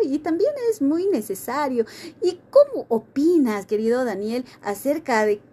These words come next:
cuán afectan, ¿no?, estos equipos? ¿Cuál es el, eh, el tema de salud? ¿Cómo,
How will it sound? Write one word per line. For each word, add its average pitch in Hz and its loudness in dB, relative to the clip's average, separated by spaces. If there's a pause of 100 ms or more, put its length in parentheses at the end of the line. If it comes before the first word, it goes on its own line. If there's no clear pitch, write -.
cuán 381 4
afectan, 247 -4
¿no?, 320 2
estos 302 -4
equipos? 285 -2
¿Cuál 359 0
es 302 -8 (260)
el, 247 6
eh, 220 2
el 214 -2
tema 277 2
de 196 -2
salud? 226 -2
¿Cómo, 302 2